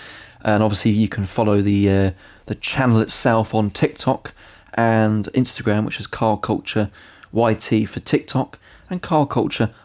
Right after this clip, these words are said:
underscore Y T for Instagram. And obviously, you can follow me personally to see that, uh, what have I been doing recently? Nothing. Or actually, I will be going to Italy when,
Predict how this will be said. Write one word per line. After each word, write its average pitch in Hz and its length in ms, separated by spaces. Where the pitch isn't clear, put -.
underscore 117 560
Y 104 220
T 101 240
for - 140
Instagram. 95 440
And - 600
obviously, 107 260
you 101 40
can 101 120
follow 104 260
me 98 140
personally 113 680
to 113 80
see 123 260
that, 110 220
uh, 117 380
what 151 100
have 139 80
I 147 40
been 143 180
doing 135 140
recently? 135 400
Nothing. 117 560
Or 131 100
actually, - 240
I 123 60
will 143 160
be - 80
going 127 180
to - 180
Italy 120 320
when, 117 400